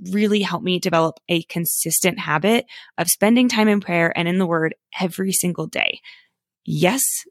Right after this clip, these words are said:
even as a self-proclaimed non-journaler. It's been such a simple yet powerful way for me to prioritize my Bible time and reflect on all that God is doing in my life. If you'd like to try it for yourself, you can use code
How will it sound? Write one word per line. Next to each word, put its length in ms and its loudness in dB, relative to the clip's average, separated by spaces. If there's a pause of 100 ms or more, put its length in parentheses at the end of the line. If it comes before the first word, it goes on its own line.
(140)
even 320 2
as 400 2
a 200 -2
self-proclaimed 1000 -2
non-journaler. 1080 0 (500)
It's 140 0
been 120 2
such 180 2
a 40 2
simple 540 4
yet 300 2
powerful 440 2
way 340 2
for 180 -2
me 220 2
to 260 -2
prioritize 600 -2
my 100 0
Bible 320 -2
time 340 0 (320)
and 120 4
reflect 440 2
on 180 -2
all 160 2
that 160 -2
God 200 -4
is 120 -2
doing 220 0
in 80 -2
my 80 0
life. 400 -4 (580)
If 80 -4
you'd 140 0
like 160 2
to 80 -8
try 160 0
it 100 -2
for 60 0
yourself, 580 2
you 140 0
can 160 2
use 240 2
code 340 2